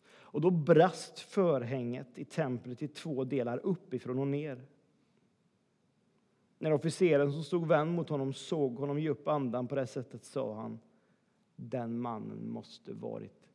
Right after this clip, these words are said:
Guds son." Alltså, Jesus tar sitt sista andetag.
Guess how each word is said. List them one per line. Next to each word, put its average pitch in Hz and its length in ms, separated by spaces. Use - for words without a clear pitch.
Guds - 500
son." 104 320
Alltså, 147 180
Jesus 160 380
tar 175 180
sitt 147 200
sista - 400
andetag. 135 540